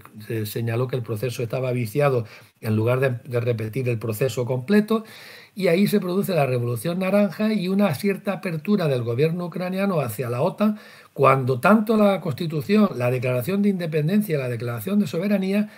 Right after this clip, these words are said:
habían dejado bien claro que Ucrania era un país neutral y que no iba a pertenecer a ninguna alianza militar.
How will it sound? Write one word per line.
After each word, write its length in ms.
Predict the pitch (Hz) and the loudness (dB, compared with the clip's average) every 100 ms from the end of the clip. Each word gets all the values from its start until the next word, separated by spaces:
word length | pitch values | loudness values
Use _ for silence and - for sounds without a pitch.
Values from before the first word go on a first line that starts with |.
| - | -10
habían 260 | 127 156 196 | -2 0 0
dejado 320 | 160 185 175 | 0 -2 0
bien 160 | 196 208 | 0 0
claro 300 | 180 202 202 | 0 -2 -2
que 80 | |
Ucrania 540 | 135 127 165 190 202 202 - | -4 -2 0 2 0 -2 -4
era 160 | 156 | -4
un 100 | 180 | -4
país 260 | 156 151 135 | -4 -4 -2
neutral 640 | 151 208 131 - 156 170 - - - | 2 2 2 2 2 2 -6 -20 -10
y 100 | 143 | -6
que 140 | 139 143 | 0 2
no 80 | |
iba 140 | 190 190 | 4 2
a 40 | |
pertenecer 560 | 160 139 139 135 135 165 | 2 0 -2 0 0 0
a 60 | |
ninguna 360 | 147 127 143 147 | 0 0 0 0
alianza 460 | 123 123 120 104 113 | 0 0 -2 -2 -6
militar. 440 | 98 85 - | -6 -10 -20